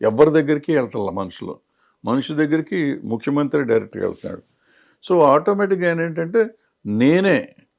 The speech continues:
సర్వం, నేనే, నన్ను చూసేస్తారు ఓటు, అక్కడ క్యాండిడేట్ ఎవరు అనేది చూడరు. అందుకే ఆయన విచిత్రంగా ఇప్పుడు ఎవరికైనా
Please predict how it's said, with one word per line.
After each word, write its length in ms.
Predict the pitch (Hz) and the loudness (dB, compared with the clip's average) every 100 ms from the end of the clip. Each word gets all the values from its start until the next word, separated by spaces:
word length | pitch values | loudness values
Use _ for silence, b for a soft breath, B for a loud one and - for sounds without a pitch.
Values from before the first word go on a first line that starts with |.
| _ | _
సర్వం, 400 | - 113 147 156 | -2 0 2 0
నేనే, 240 | 135 127 120 | 0 -2 -2
నన్ను 320 | 104 107 110 | -2 -4 -2
చూసేస్తారు 600 | 123 135 139 123 - 110 | -2 2 2 2 0 0
ఓటు, 460 | 101 104 113 98 - _ _ _ - | -2 -2 -2 -6 -8 _ _ _ -6
అక్కడ 180 | 110 | -4
క్యాండిడేట్ 460 | 107 120 135 156 135 | 0 0 2 0 2
ఎవరు 260 | 123 127 139 | 4 4 0
అనేది 260 | 123 127 - | 0 -2 -2
చూడరు. 200 | 107 101 | -2 0
అందుకే 260 | 107 117 151 | -4 -4 -4
ఆయన 140 | 143 | -4
విచిత్రంగా 580 | 127 117 131 123 135 139 | -4 -6 -8 -6 -2 -2
ఇప్పుడు 340 | 110 113 123 | -4 -4 -2
ఎవరికైనా 880 | 117 107 104 127 151 143 156 160 160 | -2 -4 0 2 2 0 -2 -2 -4